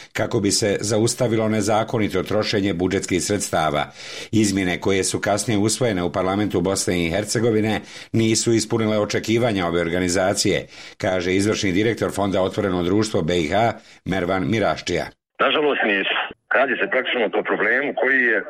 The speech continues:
Speaker 2: od, od donošenja, ovaj, zakona o javnim nabavkama prisutan, a odnosi se u stvari na nemogućnost, a, kažnjavanja adekvatnog, znači sankcionisanja, a, loših ponašanja. Mi imamo sistem preko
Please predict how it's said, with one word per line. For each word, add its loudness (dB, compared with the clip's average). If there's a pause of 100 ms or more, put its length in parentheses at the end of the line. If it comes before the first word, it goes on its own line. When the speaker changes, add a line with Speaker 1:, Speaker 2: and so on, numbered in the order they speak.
(140)
Speaker 2:
od, 0
od 0 (240)
donošenja, 2 (200)
ovaj, 4
zakona 2
o 4
javnim 2
nabavkama 2 (340)
prisutan, 2
a 4
odnosi 0
se -2
u -4
stvari 4 (180)
na 4 (220)
nemogućnost, 0 (240)
a, 4
kažnjavanja 2
adekvatnog, 0
znači 0 (100)
sankcionisanja, 0 (180)
a, 4
loših 2
ponašanja. 2
Mi 0 (120)
imamo 2 (180)
sistem -2 (180)
preko -2